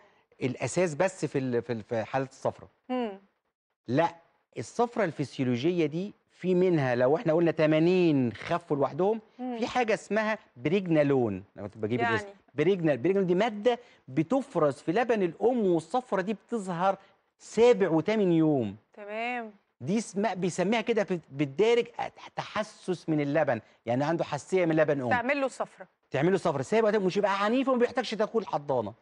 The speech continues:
Speaker 2: وبتفضل ترضعه عادي ولا بتوقف؟
Speaker 1: وت-، بالظبط، برافو. طب الحل؟ حاجة من اتنين، يا إنه يعمل في مدرستين يعني، يا يوقف الرضاعة تمانية وأربعين ساعة، هتلاقي الصفرة ه-، اتهبدت في الأرض ونزلت وشكرا.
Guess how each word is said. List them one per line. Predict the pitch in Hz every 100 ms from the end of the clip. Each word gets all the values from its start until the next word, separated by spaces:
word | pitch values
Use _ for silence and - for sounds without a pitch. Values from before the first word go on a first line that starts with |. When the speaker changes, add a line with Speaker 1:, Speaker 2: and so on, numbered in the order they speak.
| _ _ _
Speaker 2:
وبتفضل | 233 214 294 277 269
ترضعه | 262 240 233
عادي | 277 302 359
ولا | 294
بتوقف؟ | 214 247 135
Speaker 1:
وت-، | 156 156 -
بالظبط، | 117 95 92
برافو. | 120 - -
طب | 139
الحل؟ | - 160 151 135
حاجة | - 277 285
من | 247
اتنين، | 208 190 170 156 _ _ _ _ -
يا | 160
إنه | 185 196
يعمل | 233 202 170 131 _ _
في | 180
مدرستين | 180 151 139 - 139
يعني، | 120 - - -
يا | 170
يوقف | 190 - 190 254 - 185 185
الرضاعة | 175 185 233 196
تمانية | 202 226 233
وأربعين | 208 190 226 220
ساعة، | 254 247 254 262 -
هتلاقي | 143 185 180
الصفرة | - 185 170
ه-، | 151
اتهبدت | 151 160 175 170 160
في | -
الأرض | 135 160 156
ونزلت | 143 156 151
وشكرا. | 127 127 107 95